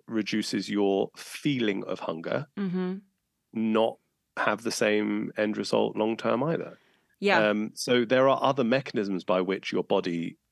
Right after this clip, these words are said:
Speaker 1: influences your hunger and your fullness. And again, like we talked about leptin, right? That's just one of hundreds of different things that goes on in your body that, that influences this stuff. So, so yeah, the drug stops,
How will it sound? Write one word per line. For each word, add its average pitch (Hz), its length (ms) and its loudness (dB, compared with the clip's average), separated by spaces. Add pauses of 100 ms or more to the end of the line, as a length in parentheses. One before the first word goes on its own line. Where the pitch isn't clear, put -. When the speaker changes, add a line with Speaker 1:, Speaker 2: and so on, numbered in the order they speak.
(140)
Speaker 1:
influences 101 680 -2
your 92 100 -2
hunger 98 320 -2
and - 160 -4
your 90 120 -4
fullness. 90 600 -2
And 87 360 -4 (720)
again, 101 440 -2 (160)
like - 120 -6
we 95 80 -4
talked - 260 0
about 117 140 4
leptin, 87 400 0
right? 95 160 0
That's 110 200 -2
just - 200 -4
one 95 520 0
of 95 220 -2
hundreds 113 640 -6
of - 80 -6
different - 300 -8
things 92 260 -2
that - 140 -12
goes 92 260 0
on 90 140 0
in 87 100 -4
your 87 120 -6
body 131 260 2
that, 92 220 -2 (380)
that 110 120 -2
influences 110 520 -2
this 98 160 -6
stuff. 85 200 -4
So, 110 280 2 (360)
so - 140 4
yeah, 151 340 4 (760)
the 151 60 6
drug 196 240 6
stops, - 520 2